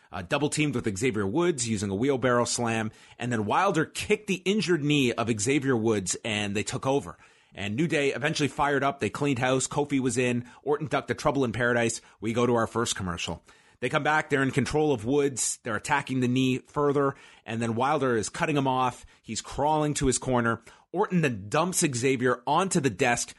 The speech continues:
for our second commercial break. Kingston gets the tag afterwards,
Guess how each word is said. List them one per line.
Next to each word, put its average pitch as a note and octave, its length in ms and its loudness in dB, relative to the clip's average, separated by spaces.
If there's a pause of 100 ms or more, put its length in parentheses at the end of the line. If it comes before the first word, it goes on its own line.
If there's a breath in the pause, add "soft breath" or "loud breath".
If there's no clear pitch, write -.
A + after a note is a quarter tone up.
for D3 140 -2
our D3+ 120 2
second E3+ 460 2
commercial F#2+ 420 -2
break. F2 380 -2 (480 soft breath)
Kingston G#3 420 0
gets E3 220 -2
the C3+ 100 -2
tag C3+ 320 0
afterwards, A#2 560 0